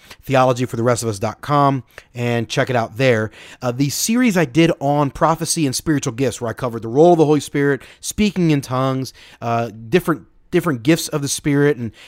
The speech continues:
different topics that are related to gifts of the Spirit. Um, I really, I really kind of tackled that in a bunch of episodes. It started in episode eighty-five, and I did thirteen episodes and went all the way to episode ninety-eight.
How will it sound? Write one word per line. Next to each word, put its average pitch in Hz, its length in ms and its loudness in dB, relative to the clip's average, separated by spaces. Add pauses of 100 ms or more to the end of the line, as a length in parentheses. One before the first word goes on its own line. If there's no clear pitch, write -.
different 165 260 -2
topics 151 360 -2
that 151 40 -2
are 135 60 -2
related 147 460 6
to 143 100 0
gifts 139 320 0
of 139 140 -10
the 139 60 -4
Spirit. 135 440 -2 (340)
Um, 127 240 -2 (640)
I 139 40 -6
really, 151 300 0
I - 40 -16
really 143 420 2 (240)
kind 156 160 -4
of 123 140 -2
tackled 147 440 0
that 127 320 0 (760)
in 139 120 -2
a 127 60 2
bunch 143 300 2
of 117 60 0
episodes. 117 320 -2
It - 20 -8
started 175 320 -2
in 147 80 0
episode 147 400 -4
eighty-five, 135 840 -2 (380)
and 127 260 -2
I 117 60 0
did 135 320 -4
thirteen 185 560 0
episodes 110 500 -2
and 131 80 -4
went 147 120 -4
all 151 180 4
the 165 60 2
way 160 80 4
to 147 80 2
episode 131 440 -4
ninety-eight. 147 840 -4